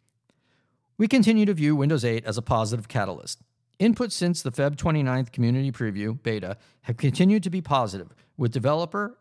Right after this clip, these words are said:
and I S momentum appearing to pick up." That's information services. "We continue to expect general availability of Win eight devices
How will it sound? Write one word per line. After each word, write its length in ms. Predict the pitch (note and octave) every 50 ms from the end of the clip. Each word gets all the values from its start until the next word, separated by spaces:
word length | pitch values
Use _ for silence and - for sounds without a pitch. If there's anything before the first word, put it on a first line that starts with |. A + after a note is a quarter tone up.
| _ -
and 240 | B2 A#2 A#2 G#2+ - -
I 200 | A#2+ C#3 D#3+ E3
S 260 | D3 C#3 D3 C3+ -
momentum 400 | D#3 C#3+ C3 B2 A#2 G#2+ B2 A2+
appearing 340 | A2+ G#2+ - B2 A#2 A2+ G#2+
to 80 | - -
pick 200 | - G#2+ - G#2+
up." 260 | F2 - - _ _ -
That's 220 | A2+ G2+ - -
information 500 | - A2+ - - G#2+ G2+ G2 - - F#2
services. 440 | - G2+ F#2+ F2+ F2+ - - - - - _ _ _ _ _ _ _ _ _ _ -
"We 120 | E3+ F3
continue 420 | - - D3+ - A#3 C4+ D4 C4 G3+
to 80 | D#3 E3+
expect 380 | C3+ - - D#3 C#3 A#2 A2+
general 200 | - C3 C#3+ F3
availability 680 | F3 F3 E3 E3 F3 E3 C#3+ C3 A#2 A#2 A2+ A2+ A#2+ B2+ -
of 140 | A2+ G2+
Win 200 | G2+ G#2+ C3 D3+
eight 180 | D3+ C#3 D3+ D3+
devices 560 | D3+ C3+ A2+ G#2 G2+ F#2+ - G#2 G2+ G2 -